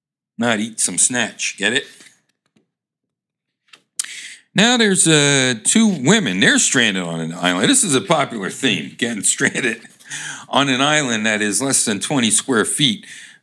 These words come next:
Uh, they're standing there. There's a banana pa-, <laughs> there's a pa-, banana tree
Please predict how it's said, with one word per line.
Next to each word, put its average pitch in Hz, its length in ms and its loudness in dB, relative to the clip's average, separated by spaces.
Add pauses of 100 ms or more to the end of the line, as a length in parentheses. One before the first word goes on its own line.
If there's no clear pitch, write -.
Uh, 101 380 2
they're 110 180 2
standing 147 460 2
there. 104 260 2
There's 98 200 0
a 90 40 -8
banana 104 580 0 (280)
pa-, 117 240 -4
<laughs> - 20 -16
there's - 260 -2
a 107 40 -8
pa-, - 420 -16 (320)
banana 131 320 2
tree 92 440 0